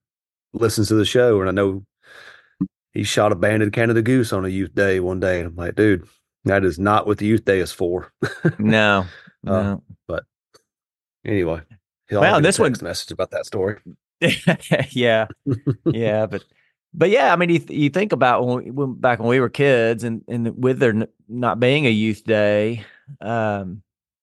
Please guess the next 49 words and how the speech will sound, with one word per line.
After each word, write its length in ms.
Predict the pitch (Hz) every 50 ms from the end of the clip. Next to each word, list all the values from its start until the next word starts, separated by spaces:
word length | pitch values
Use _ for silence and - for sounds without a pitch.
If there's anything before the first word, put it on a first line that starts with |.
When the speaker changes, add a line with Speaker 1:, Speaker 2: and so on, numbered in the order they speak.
| _ _
Speaker 2:
you 100 | 143 131
know, 160 | 123 117 113
so 140 | 113 135 151
I 220 | 185 - 82 98
think 240 | 101 - 196 202 202 180
it 80 | -
was 100 | 113 - -
probably 320 | - 135 113 113 110 110
almost 320 | 107 107 98 101 98 -
required 520 | 117 98 - - 117 117 131 143 135 117 98
our 140 | 95 92 92
dads 380 | 95 101 95 95 95 90 -
take 260 | - - 110 110 -
us 100 | 117 -
to 80 | - 104
give 240 | - 117 110 107 95
mom 300 | 95 104 110 123 127 107
a 60 | 92
break. 440 | 85 90 90 92 85 82 85 - 110
I 60 | 113
know 140 | 117 127 139
<laughs> 120 | - -
that 220 | - - 156 - -
was 180 | 147 120 - -
the, 160 | - 117 - 190 180 - - 151 120 - - 202 143
that 180 | 107 147 160 -
was 100 | 156 -
part 240 | - 156 147 151 139
of 60 | 123
Speaker 1:
<laughs> 20 | 127
Yeah. 40 |
Speaker 2:
it 60 | 139 127
in, 140 | 113 104 - -
in 140 | 131 127
my 220 | 127 135 147 151 143
household, 600 | 127 107 104 101 - 123 113 110 107 104 104 101
uh, 640 | 110 104 107 107 104 104 92 90 95 - - - - -
growing 300 | 107 120 117 110 107 107
up, 360 | 110 104 104 107 113 - _
that, 140 | 107 92 - - _ _ _ _ _ _ _ _ _ _ _
you 60 | 101 113
know, 100 | 104 95
my 140 | 101 113 127
brother 280 | 110 101 104 101 98
and 100 | 101 98
I 160 | 98 101 101
were 220 | 98 98 92 90 - _ _ -
drug 240 | 101 110 113 110
along 460 | 104 95 101 104 104 101 98 98 90